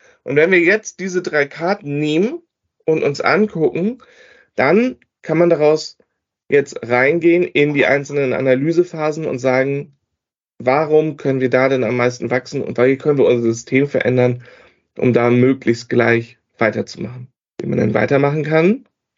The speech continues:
Speeddating wäre eine Option, das heißt, immer in Zweiergruppen redet man über diese Themen, die da sind. Und das geht besonders gut, wenn drei Leute nachher die Anwälte von diesen Themen sind.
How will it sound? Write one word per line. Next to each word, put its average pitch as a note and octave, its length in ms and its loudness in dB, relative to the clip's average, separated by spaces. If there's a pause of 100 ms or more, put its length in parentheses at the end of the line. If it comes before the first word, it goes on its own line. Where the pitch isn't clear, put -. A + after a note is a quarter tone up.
(840)
Speeddating F3 680 2
wäre E3 240 2
eine E3+ 220 2
Option, F3+ 420 0
das C#3+ 160 -2
heißt, C#3+ 380 -2
immer D3 260 0
in B2 100 -2
Zweiergruppen D3 640 0
redet C#3 480 0
man D#3+ 220 0
über D#3 400 2
diese C3+ 680 0
Themen, A3 520 -2 (100)
die C#3 80 -6
da C3+ 160 4
sind. D#3 420 -4 (800)
Und C3+ 140 -4
das C#3+ 220 0
geht F3+ 200 -2
besonders E3+ 480 0
gut, F3 280 -2
wenn D3+ 260 0
drei C#3+ 340 2
Leute F3 760 2 (680)
nachher D3 360 0
die D3 220 -2
Anwälte D3+ 500 2
von B2+ 240 -6
diesen A#2+ 280 -8
Themen C#3 340 -4
sind. G#2+ 340 -10